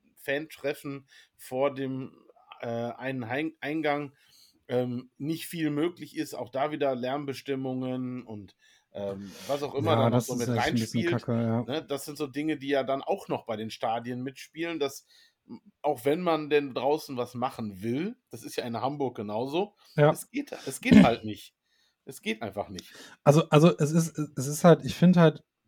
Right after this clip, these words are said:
Speaker 2: Köln hat halt natürlich ein bisschen das Problem, dass, ähm, dass sie nicht so viel alte Fanbase hatten, äh, außer N F L Europe. Und ich glaube, die E L F noch nicht populär genug ist, um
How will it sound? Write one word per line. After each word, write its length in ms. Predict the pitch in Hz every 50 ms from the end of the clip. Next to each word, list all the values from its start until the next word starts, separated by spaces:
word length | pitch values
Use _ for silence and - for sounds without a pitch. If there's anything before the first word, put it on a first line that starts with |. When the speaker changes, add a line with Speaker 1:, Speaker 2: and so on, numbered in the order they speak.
| _ _ -
Speaker 2:
Köln 420 | - 151 151 165 180 175 170 165 - -
hat 160 | - - 147
halt 280 | 160 160 139 - - -
natürlich 320 | 139 123 - - 160 143
ein 80 | 139 131
bisschen 260 | 143 151 - 170 143
das 140 | 135 127 -
Problem, 500 | _ - 131 123 131 147 151 156 156 156 _ - - - - - - - _ _
dass, 340 | - 139 135 131 - - -
ähm, 520 | 123 127 139 127 123 127 127 127 - - - _ _ _
dass 460 | - - - - - - 139 123 -
sie 140 | - 143 139
nicht 180 | 147 160 156
so 140 | - - 147
viel 260 | - - - 160 147
alte 400 | - - 139 143 156 156 - 160
Fanbase 600 | - - - 156 160 175 170 180 175 180 180 - -
hatten, 440 | 175 180 175 - 190 202 233 254 _ _ _ _ _ _ _ _ _ _ _ _ _ _ -
äh, 120 | 139 143
außer 340 | 143 143 143 139 - 160 139
N 120 | 131 139 147
F 180 | 135 - -
L 160 | 143 127 135
Europe. 320 | 143 160 180 202 214 - - _ _ _ _ _ _ _ _ _ _ _
Und 300 | - 147 139 147 139 - _ -
ich 200 | - - - -
glaube, 300 | 151 147 160 165 165 147
die 160 | 147 151 143
E 60 | 147
L 140 | 147 151 143
F 280 | 151 165 160 - - _ -
noch 380 | 135 143 143 147 151 - -
nicht 680 | 143 139 156 170 180 180 - - - - - - - - _ _ _ _ _ _ _ _ -
populär 560 | - - 147 - - 147 143 139 147 151 147
genug 400 | 135 143 139 139 147 160 160 -
ist, 380 | 185 185 208 214 - - - _ _ _ _ _ _ _ _ _ _ _ _
um 400 | - 147 139 139 135 135 131 127